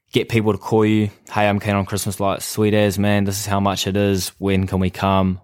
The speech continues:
We'll set it up. I'll send my guys out tomorrow. Beautiful, whatever. Do you wanna buy? Do you wanna lease? Whatever. This is how much it costs.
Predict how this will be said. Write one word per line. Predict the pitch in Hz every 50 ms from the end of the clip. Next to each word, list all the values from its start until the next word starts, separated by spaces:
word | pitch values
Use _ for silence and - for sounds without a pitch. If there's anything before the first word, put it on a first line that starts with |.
| _ _
We'll | - 92
set | 90 - - 92 87
it | 95
up. | 95 95 92 -
I'll | 95 92
send | 90 - - 92 90
my | 90 82
guys | - 90 90 90 90 85 90
out | 92 90 - -
tomorrow. | - 92 90 90 90 90 90 90 90
Beautiful, | 82 87 90 87 87 85 87 90 87 82
whatever. | 85 87 90 87 85 80 - _ _ - - - - _ _
Do | -
you | 92
wanna | 87 80
buy? | - 92 92 90 90
Do | 87
you | 90
wanna | 85 87
lease? | 90 90 87 - -
Whatever. | - 80 85 87 80 78
This | 85 87 92 82
is | 80
how | 87 87
much | 87 85 82
it | - 87
costs. | - 90 85 - - -